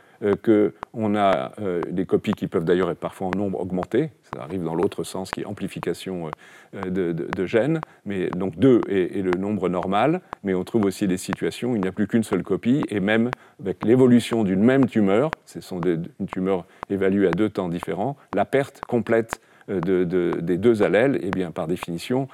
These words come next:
si ces allèles codaient pour un néo-antigène, il n'y a plus aucune chance que la réponse immune puisse, euh, s'exercer. Et en fonction du nombre de patients, on peut s'apercevoir qu'il y a parfois un très grand nombre de régions avec des pertes, euh, d'allèles.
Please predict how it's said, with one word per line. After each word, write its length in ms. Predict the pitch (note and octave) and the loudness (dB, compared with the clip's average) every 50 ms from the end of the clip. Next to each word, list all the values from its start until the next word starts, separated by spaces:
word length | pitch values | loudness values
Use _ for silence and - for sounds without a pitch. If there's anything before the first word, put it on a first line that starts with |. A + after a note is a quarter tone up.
| - - - - - | -14 -18 -20 -20 -20
si 220 | - - - G2+ | -14 -8 -6 -4
ces 220 | F#2+ - G2+ F2+ F#2 | -2 0 0 2 2
allèles 280 | G2 F#2+ G#2 F#2+ F#2 | 4 4 4 4 4
codaient 320 | F2+ - G#2 F#2+ G#2 G#2+ F#2 | 2 0 2 4 4 2 2
pour 220 | - F#2 F2 F2 | 0 -4 -4 -4
un 60 | E2+ | -2
néo-antigène, 680 | F#2 G2 F#2+ F#2 F2 E2 - F2+ E2+ G#2+ A2 B2 C3 C3 - - - _ - | -2 -2 -2 -2 -4 -6 -8 -4 -2 0 0 0 0 -4 -8 -14 -20 _ -10
il 100 | G2+ F2 | -8 -6
n'y 100 | E2 F2+ | -4 -4
a 80 | F#2 E2+ | -4 -4
plus 200 | - - - G#2+ | -4 -4 -2 -2
aucune 240 | G2 F2+ - G2 F2+ | 0 0 -2 -4 -4
chance 280 | - - A2 A2 - | -4 -4 -4 -4 -4
que 100 | - - | -4 -4
la 120 | F2+ F2+ E2 | -4 -2 -2
réponse 340 | F2 F#2 - F#2 F#2 - - | -4 -6 -6 -8 -8 -6 -4
immune 340 | F2+ F2 G2+ A2+ A#2 A#2+ B2 - - - _ _ | -2 0 0 0 0 -2 -4 -10 -16 -18 _ _
puisse, 540 | - - G2+ A2+ B2 B2 - - - - - - | -4 0 4 4 4 4 2 -2 -10 -12 -12 -8
euh, 460 | G2 F#2 F2+ E2+ E2 D#2+ E2 D2 D2 | -6 -4 -4 -2 -2 -4 -4 -6 -8
s'exercer. 680 | - - - F#2+ F2+ F#2 F2 E2 - - - A2 A2 C3+ D#3+ - _ _ _ _ _ _ _ _ - - - - - _ - - | -8 -6 -4 -4 -2 -2 -2 -4 -4 -4 -2 0 0 0 0 -4 _ _ _ _ _ _ _ _ -14 -14 -14 -14 -16 _ -8 -2
Et 100 | B2+ A#2+ | -2 -2
en 40 | A2 | 0
fonction 360 | - - G#2 F#2 - A#2 G#2 | -2 -4 -6 -6 -4 -2 -2
du 120 | G2 G2 | 0 2
nombre 200 | G#2+ A2+ A#2 A2+ | 4 4 4 6
de 80 | G#2 F#2+ | 4 4
patients, 360 | - F2 F2 - - A2 A#2 | 4 0 -4 -4 -4 -2 -2
on 60 | A#2 | -2
peut 140 | - G2 F#2 | -2 -4 -4
s'apercevoir 760 | - - E2 - F#2 F2 - - E2+ E2+ F#2+ G#2+ A#2+ A#2 - - - - - - _ | -4 -4 -4 -4 -4 -4 -4 -6 -4 -2 -2 -2 -2 -4 -8 -14 -20 -20 -20 -20 _
qu'il 140 | _ - F#2 | _ -2 0
y 40 | G2+ | 0
a 60 | A2 | 2
parfois 480 | G#2 F#2+ F#2 - - - A2 A2 A2+ F2+ | 2 2 0 0 0 0 2 2 2 -2
un 60 | F2+ | -6
très 200 | - - - B2 | -6 -2 0 2
grand 120 | G#2+ G#2 | 2 2
nombre 240 | G2 G2+ A2 A#2 A2 | 2 2 2 2 2
de 60 | F#2+ | 2
régions 360 | F2+ F#2 F#2 F2+ - G#2+ A2+ | 2 2 0 0 -2 -2 -2
avec 160 | A2+ F#2 F#2 E2+ | 0 0 0 0
des 120 | E2 E2+ | -2 -2
pertes, 380 | - - G#2+ G2 - - - _ _ - - - - _ F2+ | 0 0 0 0 -2 -8 -20 _ _ -20 -20 -20 -16 _ -6
euh, 180 | G2 G2 F#2 | -4 -2 -2
d'allèles. 540 | F2 E2 F#2 E2+ F#2 F#2+ G#2 B2+ D3+ C#3+ - | 0 0 0 0 2 4 4 4 4 4 2